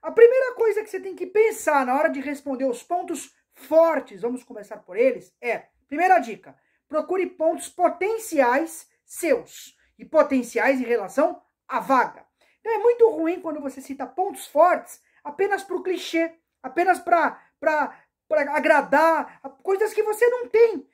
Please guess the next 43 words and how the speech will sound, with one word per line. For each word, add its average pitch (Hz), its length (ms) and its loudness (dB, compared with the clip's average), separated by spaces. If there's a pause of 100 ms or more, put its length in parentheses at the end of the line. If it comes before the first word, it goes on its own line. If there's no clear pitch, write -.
(140)
Então, 403 140 -6
por 403 140 -2
exemplo, 277 460 -4
eu, 381 320 6
Rômulo, 339 480 -2
não 403 160 -8
sou 392 160 -6
uma 381 100 -4
pessoa 339 300 -2
boa 320 500 2 (100)
com 339 220 -12
cálculo. 269 640 -4 (240)
Por 427 100 -4
que 539 80 8
que 523 80 2
eu 480 80 4
diria 339 260 2
que 302 140 -8
cálculo 330 720 0 (100)
é 277 100 0
um 311 200 2
potencial 294 680 -4
meu? 247 300 0 (220)
Me 269 60 -6
diga 392 180 0
um 415 80 -6
ponto 370 180 -6
forte. 240 380 -2
"Olha, 277 320 4 (260)
eu 233 60 -16
sou 269 160 -6
muito 311 240 -6
bom 269 200 -2
com 294 160 -8
cálculo 262 460 -2
matemático." 254 580 -6 (200)
Não 427 260 0
é 466 140 4
verdade. 196 600 -2 (760)
Como 339 240 0
não 330 180 4
é 311 80 2
verdade, 247 580 0